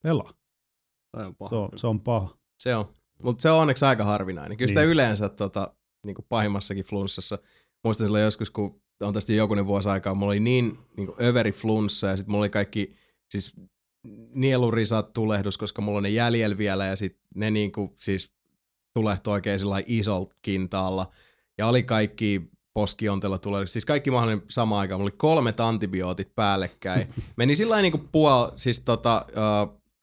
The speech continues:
Speaker 3: ko-, siis kipulääkettä, kun siis yksi liivi meni yössä. Mulla oli kurkku niin kipeä, että mulla oli, siis tää on vähän ällöttävää. Siis kerro nyt, miten tää on. Siis,
Speaker 1: <laughs>
Speaker 3: äh, jos mä en ollut ihan täysin niinku heavily medicated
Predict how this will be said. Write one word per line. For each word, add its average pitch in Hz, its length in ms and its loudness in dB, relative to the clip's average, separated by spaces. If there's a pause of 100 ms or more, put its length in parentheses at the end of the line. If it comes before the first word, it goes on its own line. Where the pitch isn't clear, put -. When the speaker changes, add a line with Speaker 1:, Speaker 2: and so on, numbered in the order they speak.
(120)
Speaker 3:
ko-, 107 180 -2 (220)
siis 104 240 -2 (800)
kipulääkettä, 110 640 0
kun 101 200 -8
siis - 280 -4
yksi 147 300 2
liivi 117 260 2
meni 101 240 0
yössä. 95 540 0 (440)
Mulla 67 220 -20
oli 131 140 4
kurkku 165 340 2
niin 117 160 0
kipeä, 131 320 2
että 101 100 -2
mulla 107 120 2
oli, 107 320 -2
siis - 200 -6
tää 123 200 4
on 123 60 4
vähän 117 260 4
ällöttävää. 101 360 -2 (100)
Siis 139 200 -6
kerro 131 280 2
nyt, 175 80 -2
miten 156 200 2
tää 101 100 0
on. 98 60 -2 (400)
Siis, - 280 0
Speaker 1:
<laughs> 127 100 2
Speaker 3:
äh, 113 140 2
jos 127 160 2
mä 151 120 4
en 147 60 4
ollut 147 220 2 (180)
ihan 147 240 4
täysin 117 340 4
niinku 104 220 -2 (280)
heavily 113 240 2
medicated 101 720 -2